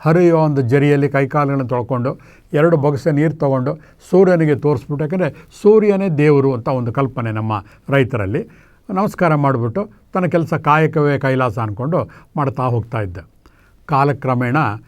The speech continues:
ನಮ್ಮ ಒಂದು ಸಿವಿಲೈಸೇಷನ್, ನಾಗರಿಕತೆ ಬೆಳೆದು, ಬೆಳೆದು, ಬೆಳೆದು ಏನಾಗ್ತಾ ಇದೆ, ಟ್ರ್ಯಾಕ್ಟರ್ ಬಂತು, ಕೆಲಸಗಾರಗಳು ಬಂದರು, ಆ, ಕೆಲಸಗಳನ್ನು ಔಟ್‌ಸೋರ್ಸ್ ಮಾಡೋದು ಮತ್ತೊಬ್ಬರಿಗೆ,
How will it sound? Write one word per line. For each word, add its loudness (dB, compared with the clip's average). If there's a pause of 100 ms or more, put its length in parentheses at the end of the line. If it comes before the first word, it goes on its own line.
(260)
ನಮ್ಮ -2
ಒಂದು -2
ಸಿವಿಲೈಸೇಷನ್, 2 (240)
ನಾಗರಿಕತೆ 0
ಬೆಳೆದು, 0
ಬೆಳೆದು, 0
ಬೆಳೆದು -2
ಏನಾಗ್ತಾ -6
ಇದೆ, -8 (180)
ಟ್ರ್ಯಾಕ್ಟರ್ -2
ಬಂತು, -6 (540)
ಕೆಲಸಗಾರಗಳು 0
ಬಂದರು, -8 (440)
ಆ, -4 (240)
ಕೆಲಸಗಳನ್ನು 0 (180)
ಔಟ್‌ಸೋರ್ಸ್ 0
ಮಾಡೋದು -2
ಮತ್ತೊಬ್ಬರಿಗೆ, -2